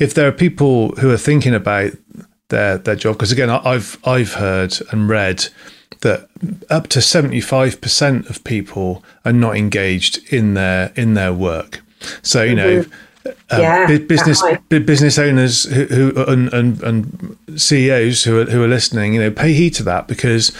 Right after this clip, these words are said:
Speaker 1: 'cause, you know, you, you need to create workplaces that, that are enjoyable, that people want to go to and all that kind of stuff.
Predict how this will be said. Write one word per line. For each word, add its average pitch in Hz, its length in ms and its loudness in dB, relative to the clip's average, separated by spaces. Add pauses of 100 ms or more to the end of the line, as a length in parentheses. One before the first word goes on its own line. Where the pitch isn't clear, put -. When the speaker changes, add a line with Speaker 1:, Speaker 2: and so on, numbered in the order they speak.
(300)
Speaker 1:
'cause, 123 180 2
you 143 60 4
know, 107 100 2
you, 107 120 0
you 151 640 -4
need 156 240 4
to 147 100 -2
create 135 520 0
workplaces 123 880 0
that, 120 320 0
that 127 260 0
are 123 100 0
enjoyable, 120 440 2
that 104 100 -2
people 113 220 0
want 131 240 0
to 131 100 -6
go 101 200 -2
to 98 220 -4
and 104 80 0
all 117 80 2
that 131 160 0
kind 101 160 -6
of 92 60 -4
stuff. 117 240 -2